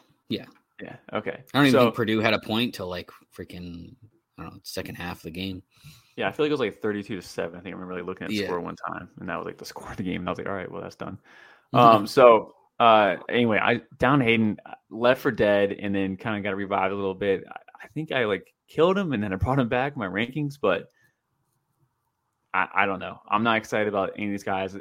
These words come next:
Speaker 2: I, it's gonna be a headache when Henderson leaves, deciding who's gonna be the next running back in that backfield.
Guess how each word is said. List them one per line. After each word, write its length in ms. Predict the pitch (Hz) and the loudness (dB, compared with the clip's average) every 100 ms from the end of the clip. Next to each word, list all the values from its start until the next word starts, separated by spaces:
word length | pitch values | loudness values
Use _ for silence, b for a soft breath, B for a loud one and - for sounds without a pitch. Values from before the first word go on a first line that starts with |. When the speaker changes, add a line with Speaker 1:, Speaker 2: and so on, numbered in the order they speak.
| 127 | -4
Speaker 2:
I, 120 | 127 | -4
it's 280 | - - 147 | -4 -4 0
gonna 140 | 160 | 2
be 160 | 170 170 | 2 4
a 140 | 123 | 4
headache 420 | 110 113 113 107 - | 4 4 2 0 -2
when 140 | 110 | -6
Henderson 460 | 107 120 120 123 98 | -2 -2 0 -2 -4
leaves, 420 | 101 117 131 - - _ _ _ | -4 -4 -4 -8 -20 _ _ _
deciding 460 | - 113 123 110 104 | -6 0 4 4 2
who's 220 | 101 101 | -4 -6
gonna 120 | 110 | -6
be 60 | 98 | -6
the 60 | 95 | -4
next 240 | 90 - | -6 -6
running 180 | 95 87 | -10 -8
back 220 | 87 87 | -10 -10
in 80 | 92 | -10
that 160 | - | -10
backfield. 420 | - - - 101 | -10 -12 -12 -14